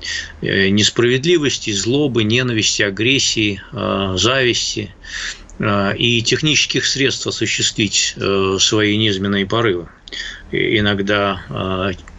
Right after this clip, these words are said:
связанные с, э, психическим расстройством, как в данном конкретном случае.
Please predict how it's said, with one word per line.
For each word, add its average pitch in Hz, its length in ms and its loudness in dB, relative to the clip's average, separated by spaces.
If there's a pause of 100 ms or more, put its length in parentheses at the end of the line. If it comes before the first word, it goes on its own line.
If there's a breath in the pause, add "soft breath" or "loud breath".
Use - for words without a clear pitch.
(140)
связанные 98 640 0
с, - 320 2
э, 95 200 2
психическим 107 640 2
расстройством, 101 640 0
как 95 180 -2
в 92 60 -6
данном 92 320 0
конкретном 92 560 0
случае. - 420 0